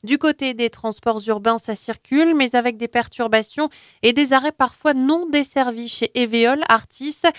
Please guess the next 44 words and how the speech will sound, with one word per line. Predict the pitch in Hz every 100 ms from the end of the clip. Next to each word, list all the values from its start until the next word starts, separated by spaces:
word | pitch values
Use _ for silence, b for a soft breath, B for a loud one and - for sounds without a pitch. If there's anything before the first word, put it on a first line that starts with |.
| B B
chez | - 262
Tadao | 247 339 320 269 262 294
aussi, | 240 240 - 240 277 -
avec | 247 247 -
davantage | 233 220 226 226 262
de | 233
perturbations | 233 247 - 269 254 254 - 247 240
sur | - 226
les | 214
secteurs | - 214 - 220
de | 202
Lens | 202 233 262 233 -
et | 226 220
Nain-Liévin. | 214 202 190 233 202 220 269 B B B B
Chez | - 311 -
Ilévia, | 285 285 262 226 240 240
dans | 233 220
la | 208
métropole | 214 - 220 214 214
lilloise, | 208 220 214 220 247 -
pareil, | 269 233 240 277
certains | 285 269 247 - 226
arrêts | 226 214 220
ne | 208
sont | - 208
pas | 196 208
desservis. | 208 190 202 185 202 254 B B B
Pas | 277
de | 269
soucis | - 277 - 254 247
sur | - 214
le | 202
métro | 214 214 - 233
et |
le | 202
tramway. | 196 - 233 233 233 240 269 -
Euh, | 214
sur | 202 - 233 208
les | 202
rails, | 190 247 233 226
la | 220 226 240
circulation | - 220 - 208 196 - 240
est | 220
plus | -